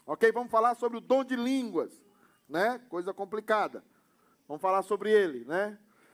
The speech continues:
Ah, depois nós temos na, no sábado, encontro de casais, e aí domingo normal,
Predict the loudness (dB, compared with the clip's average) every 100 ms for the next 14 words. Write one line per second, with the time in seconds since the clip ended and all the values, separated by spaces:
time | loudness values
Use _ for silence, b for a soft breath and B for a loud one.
0 | b b b 0 2 2 2 2 2 0
1 | -2 -2 2 2 2 -4 0 0 0 -6
2 | -8 -14 -20 _ _ _ _ _ _ _
3 | -4 -2 0 0 -2 -4 0 2 4 0
4 | -6 -10 -14 _ _ _ _ _ _ _
5 | _ _ _ _ _ _ _ _ -12 -2
6 | -2 0 0 2 4 2 2 -4 -16 -20
7 | _ _ _ _ _ _ _ 0 2 2
8 | -2 -10 -10 -4 -4 -4 -6 -10